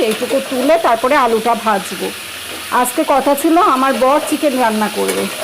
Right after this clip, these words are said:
সকাল থেকে আমি তাই জানি, আমাকে বলেছিল সমস্ত কিছু রেডি করে রাখো,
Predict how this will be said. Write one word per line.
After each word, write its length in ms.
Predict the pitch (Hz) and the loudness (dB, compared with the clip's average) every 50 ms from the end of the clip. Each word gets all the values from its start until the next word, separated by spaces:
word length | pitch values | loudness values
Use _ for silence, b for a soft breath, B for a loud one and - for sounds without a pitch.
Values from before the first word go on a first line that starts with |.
| - - - - - - | -10 -12 -12 -14 -14 -8
সকাল 340 | - - 262 240 262 277 277 | -4 -2 0 2 2 2 2
থেকে 160 | 285 302 - | 2 2 2
আমি 180 | 339 311 302 320 - | 2 4 4 2 2
তাই 260 | - 277 262 262 269 | 2 2 2 2 2
জানি, 280 | 240 247 254 233 220 220 | 2 2 0 0 0 0
আমাকে 240 | 208 220 226 220 269 | -2 -2 0 0 0
বলেছিল 400 | 262 269 277 285 285 330 311 339 | 2 2 2 2 2 2 0 0
সমস্ত 480 | - 254 240 220 220 247 254 254 - | 2 2 0 0 0 -2 -2 -2 -2
কিছু 240 | 302 254 302 294 330 | -2 -2 -2 0 0
রেডি 260 | 277 269 254 220 262 254 | 2 2 0 0 -2 -2
করে 180 | 285 294 320 330 | 0 2 2 4
রাখো, 360 | 339 370 370 - 571 494 | 4 2 2 2 0 0